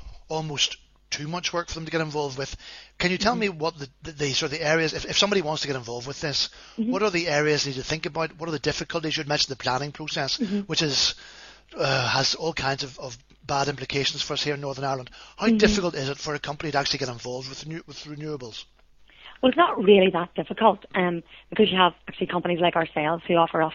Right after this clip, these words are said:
Speaker 2: full project management from start to finish. So, in reality, um, once it was decided that this project was going ahead, we actually did everything.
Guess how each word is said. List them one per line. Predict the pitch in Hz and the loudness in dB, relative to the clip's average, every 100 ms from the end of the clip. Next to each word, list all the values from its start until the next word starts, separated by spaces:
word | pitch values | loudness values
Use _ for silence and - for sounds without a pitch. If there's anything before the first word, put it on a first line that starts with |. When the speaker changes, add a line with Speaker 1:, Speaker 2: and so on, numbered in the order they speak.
| - | 4
Speaker 2:
full | 175 165 | 4 4
project | 170 156 160 | 0 -4 -4
management | 156 151 160 165 - | -6 -6 -6 -8 -10
from | 160 | -12
start | - 160 - | -2 -2 -2
to | 180 | -8
finish. | 156 170 180 - - | -6 -6 -6 -2 4
So, | 185 - - - - - | 4 2 -10 -16 -16 2
in | 226 214 | 4 6
reality, | 202 190 196 196 180 - | 6 6 6 6 4 2
um, | 165 156 156 151 - - - | 0 2 0 -4 -14 -20 0
once | 190 190 | 4 4
it | - | 4
was | 175 | -2
decided | 165 - 160 165 | -2 -2 -2 -2
that | 165 | -2
this | 160 - | -4 0
project | 160 156 156 | 0 0 -4
was | 156 | -6
going | 160 156 | -4 -2
ahead, | 156 160 165 - _ - | -2 0 -2 -2 _ 0
we | 226 262 | 6 8
actually | 190 185 | 6 0
did | 165 151 | -4 -2
everything. | 147 170 214 214 | -2 -2 2 2